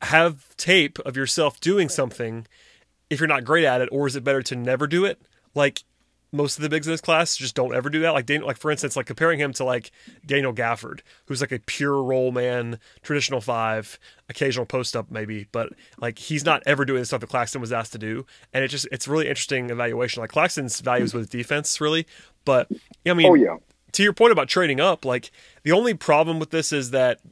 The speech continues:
Speaker 1: because Schlenk said it and because it's been a popular notion forever to, to just trade all three picks up for, for a first rounder, a lot of people assume that that's just an easy, easy thing to do, and you have to find someone to take that trade down. Like, you need to find a team that wants to trade down and take three,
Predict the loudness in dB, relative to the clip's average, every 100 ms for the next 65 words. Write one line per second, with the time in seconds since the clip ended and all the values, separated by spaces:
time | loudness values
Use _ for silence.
0 | _ -8 -6 0 2 2 0 0 0 0
1 | 2 2 0 -2 -4 -4 -2 -4 -2 -2
2 | -2 -2 -4 -6 -4 -2 -2 -6 -12 -12
3 | -8 -6 -4 0 0 2 0 -2 -6 -2
4 | -2 -2 -4 -6 -6 -6 -6 -8 _ -8
5 | -4 -6 -4 -2 -2 -2 -6 -6 -20 -20
6 | -20 _ _ _ _ -2 2 4 2 0
7 | -2 -2 -2 0 0 -2 -4 -8 -8 -8
8 | -6 -8 -4 -4 -4 -6 -6 -6 -6 -8
9 | -14 -18 -6 -2 0 0 -2 -2 -2 -2
10 | -4 -4 -6 -8 -10 -8 -8 -4 -4 -6
11 | _ _ -10 -8 -6 -6 -8 -8 -14 -10
12 | -8 -6 -4 -4 -6 -8 -6 -6 -6 -8
13 | -6 -6 -6 -6 -4 -4 -4 -4 -4 -6
14 | -8 -10 -10 -8 -4 -6